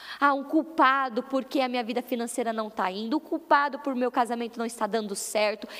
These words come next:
Eles querem achar um culpado, eles acharam, acharam você.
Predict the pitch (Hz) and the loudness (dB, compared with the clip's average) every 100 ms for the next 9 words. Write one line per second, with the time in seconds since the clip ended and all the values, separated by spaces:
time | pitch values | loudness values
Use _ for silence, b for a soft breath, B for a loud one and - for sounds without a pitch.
0 | B B _ - 320 302 370 349 330 339 | B B _ -2 -2 0 0 0 -2 -2
1 | 311 311 311 320 339 330 302 320 339 339 | -4 -4 -4 0 0 0 0 0 0 0
2 | 339 - 294 285 285 285 294 - 277 269 | -2 -2 -2 -2 -6 -6 -6 -2 -2 -2
3 | 269 277 - 247 | -4 -4 -4 -4